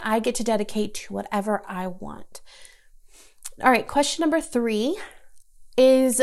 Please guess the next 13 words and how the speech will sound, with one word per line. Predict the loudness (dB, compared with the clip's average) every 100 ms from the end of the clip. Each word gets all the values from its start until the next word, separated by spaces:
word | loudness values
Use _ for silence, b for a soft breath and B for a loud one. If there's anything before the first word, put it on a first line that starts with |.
| 2
what | 4 6
do |
I | 6 6
do | 4 4
if | 4
I | 2
waste | 2 2 2 0 -8 -6
the | -6
time | -4 -4 -2 -4
that | -4
I | -4 -4 -8
do | -6 -4 -4
have? | -6 -10 -10 -12 -14